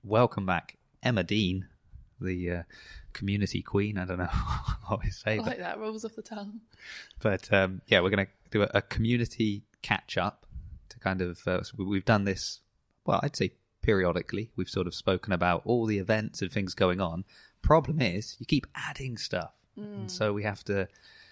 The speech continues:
Speaker 1: uh, kind of
Speaker 2: People
Speaker 1: update
Speaker 2: keep
Speaker 1: the list.
Speaker 2: wanting stuff. <laughs>
Speaker 1: How dare they?
Speaker 2: I think it's the second time we've done this. I think you did a, an Emma's in Bath one,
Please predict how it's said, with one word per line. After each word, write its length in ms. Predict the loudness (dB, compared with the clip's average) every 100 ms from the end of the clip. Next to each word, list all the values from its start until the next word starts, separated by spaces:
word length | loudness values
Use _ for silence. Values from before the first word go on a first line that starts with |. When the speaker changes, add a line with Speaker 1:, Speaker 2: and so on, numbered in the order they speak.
| _ _ -10
Speaker 1:
uh, 140 | -10
kind 180 | -6 -6
of 60 |
Speaker 2:
People 160 | -2 -2
Speaker 1:
update 180 | 0 0
Speaker 2:
keep 100 | 0
Speaker 1:
the 80 | 0
list. 300 | 0 -2 -6
Speaker 2:
wanting 200 | -10 -10
stuff. 560 | -12 -10 -8 -10 -18 -20
<laughs> 480 | -14 -8 -4 -4 -2
Speaker 1:
How 220 | 0 2
dare 300 | 4 4 2
they? 240 | -2 -8 -14 _ -16
Speaker 2:
I 40 | -14 -12 -12 -10
think 140 | -8 -6
it's 80 | -6
the 80 |
second 260 | -4 -4 -4
time 160 | -6 -6
we've 120 | -6
done 160 | -10
this. 280 | -12 -18 _ _ _ _ -20 -16
I 60 |
think 120 | -12 -10
you 100 | -6
did 140 | -6
a, 280 | -4 -4 -6 _ _ _ _ _ -20 _ _ _ _ _ -12
an 400 | -8 -8 -10 -14 _ _ -10
Emma's 360 | -10 -10 -14
in 160 | -14 -8
Bath 320 | -4 -4 -6
one, 340 | -8 -8 -8